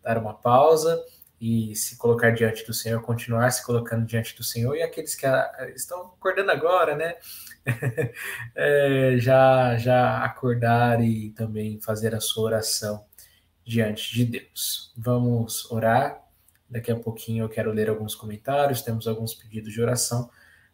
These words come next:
mas, é, lerei daqui, daqui um instante. Oremos. Eterno Deus, amado Pai, louvado e engrandecido seja o teu santo nome. Somente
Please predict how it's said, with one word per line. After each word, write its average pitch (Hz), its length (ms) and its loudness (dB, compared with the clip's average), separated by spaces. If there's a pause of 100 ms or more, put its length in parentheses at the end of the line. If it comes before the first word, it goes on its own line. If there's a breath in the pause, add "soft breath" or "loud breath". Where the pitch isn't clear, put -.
(140)
mas, 120 1040 0
é, 113 340 -2
lerei 113 340 2
daqui, 110 600 -4 (320)
daqui - 260 -8
um 120 60 2
instante. - 600 -6 (160)
Oremos. - 680 2 (1600 loud breath)
Eterno 156 360 2
Deus, 151 380 6
amado 127 400 2
Pai, 101 300 -8 (360)
louvado 135 800 6
e 120 40 2
engrandecido 120 760 2
seja 120 580 0
o 117 60 0
teu 120 140 -2
santo 120 400 -2
nome. 110 360 -6 (720)
Somente 117 880 0